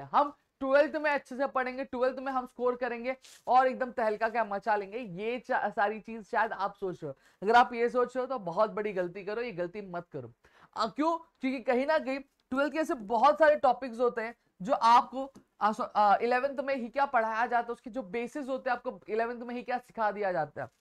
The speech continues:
और अगर आपको इलेवेंथ की चीजें नहीं आती रहेंगी तो ट्वेल्थ में कहीं ना कहीं आपको क्या हार्ड पड़ेगा। अब यहाँ पे अगर मैं बात करूँ तो आपको ऐसी कौन सी, कौन सी चीजें हैं जो आपको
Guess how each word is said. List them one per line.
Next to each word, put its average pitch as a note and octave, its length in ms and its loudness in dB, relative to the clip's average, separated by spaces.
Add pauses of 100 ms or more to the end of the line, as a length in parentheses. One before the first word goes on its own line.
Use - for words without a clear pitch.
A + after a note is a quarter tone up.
और D#3+ 80 0
अगर A#3 240 4 (300)
आपको A#3+ 220 2
इलेवेंथ A#3+ 400 -2
की C#4+ 100 -4
चीजें C#4 260 -4
नहीं A#3+ 240 -8
आती B3 240 -2
रहेंगी B3 240 -8
तो C4 140 -4
ट्वेल्थ B3+ 360 0
में B3 140 -8
कहीं A3+ 240 -8
ना A#3 80 -8
कहीं A3+ 220 -4
आपको G#3 220 -2
क्या A3+ 120 -4
हार्ड E3+ 240 -2
पड़ेगा। B2+ 360 -12 (380)
अब C#4+ 120 4
यहाँ C#4 240 4
पे D4+ 100 0
अगर E4+ 140 2
मैं E4 120 2
बात A#3+ 260 8
करूँ A#3 200 -4 (360)
तो D4+ 40 10
आपको D4 140 4
ऐसी D#4 220 6
कौन C#4+ 220 2
सी, D#4 80 -6
कौन E4 180 0
सी E4 100 -4
चीजें B3+ 300 -4
हैं B3 140 -2
जो C4 100 -2
आपको A#3+ 440 0